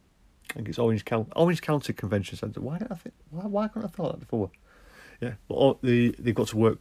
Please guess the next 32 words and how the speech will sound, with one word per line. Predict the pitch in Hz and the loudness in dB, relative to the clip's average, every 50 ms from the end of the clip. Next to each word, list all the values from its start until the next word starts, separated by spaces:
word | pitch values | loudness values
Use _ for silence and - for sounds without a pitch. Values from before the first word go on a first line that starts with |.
| _ _ | _ _
quite | - - - 117 110 - | -4 0 2 2 2 2
closely | - - 107 104 - - 107 | 0 0 0 0 2 0 0
with | 101 104 | 2 2
Orange | 104 104 101 - | 2 0 0 -2
County | - 135 131 127 117 - 131 117 - - - - - - - - - - - - - - - - - - - - | 0 0 0 0 0 -2 -2 -4 -4 -6 -18 -20 -20 -20 -20 -20 -20 -20 -20 -20 -20 -20 -20 -20 -20 -20 -20 -12
to | - - 107 98 | -4 -2 0 0
get | - 120 - - | 2 0 0 0
these | 113 107 101 - | 0 0 0 0
permissions | - 113 110 117 110 - 107 104 98 - | -2 0 0 0 0 0 -2 -4 -4 -4
for | - 101 | -4 -2
the | 98 101 | -2 0
new, | 95 98 104 104 98 95 92 - - - - - - | 0 0 2 2 2 0 -2 -6 -12 -16 -10 -4 -2
um, | 101 101 98 98 95 98 92 92 90 87 _ _ _ _ - | 0 2 2 2 0 0 -2 -4 -8 -12 _ _ _ _ -8
new | - 107 107 | -2 -2 -2
theme | 98 - 117 117 110 | 0 2 0 0 0
park, | - - 120 120 117 - - - - | 0 -2 0 0 0 -2 -4 -8 -8
the | - 107 | -4 -2
new | 98 98 95 95 | 0 0 2 4
road, | 110 113 117 120 117 110 - - | 6 6 6 4 2 0 -2 -2
new | 107 101 101 | -2 0 2
road | 95 107 113 113 113 | 4 4 4 4 4
access, | 113 - - - - 117 110 104 - - - - - - - - | 2 0 -2 -4 -2 -2 -2 -2 -4 -10 -16 -18 -18 -16 -12 -10
uh, | 110 110 110 110 110 - | -10 -8 -8 -10 -8 -4
parking, | - 107 104 107 101 - 107 104 101 98 - _ - | 0 0 2 0 0 -2 -4 -4 -4 -4 -8 _ -12
such | - - - - - | -8 -8 -8 -8 -6
and | - 107 98 98 101 101 | -6 -6 -6 -6 -10 -10
such. | - - 104 - - - - - - - - - - - - - - - - _ - | -8 -8 -8 -8 -10 -16 -20 -20 -20 -20 -20 -20 -20 -20 -20 -20 -20 -20 -20 _ -12
So | - - 104 104 104 107 107 - - | -4 0 2 2 2 2 0 -2 -4
yeah, | - 123 127 131 123 107 - - | 0 2 4 4 2 0 -4 -6
the, | - 110 110 110 113 113 | -2 0 2 4 4 6
um, | 110 113 113 110 104 104 98 - - _ _ _ _ - | 6 6 4 4 2 0 -4 -8 -12 _ _ _ _ -4
they've | - 113 107 101 - | 0 0 0 0 -2